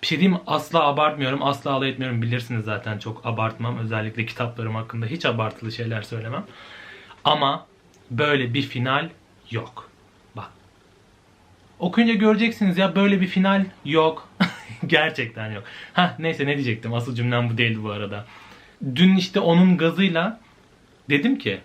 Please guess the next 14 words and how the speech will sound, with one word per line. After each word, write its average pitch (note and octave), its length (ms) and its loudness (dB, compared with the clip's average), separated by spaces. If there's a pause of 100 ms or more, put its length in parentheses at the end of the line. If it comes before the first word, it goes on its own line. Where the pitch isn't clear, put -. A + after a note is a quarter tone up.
bugün E3+ 300 4
yalancılar D#3+ 580 2
ve D#3+ 60 0
yabancılar D3+ 520 -2
hakkında D3 560 -4
konuşmam G2+ 580 -6
gerek. A2 340 -6 (500)
Yalancılar E3 440 2
ve F3 60 2
yabancılar E3+ 360 0
hakkında E3+ 300 0
ne F3+ 160 2
konuşabilirim G#2+ 580 -4
dedim. B2+ 280 -6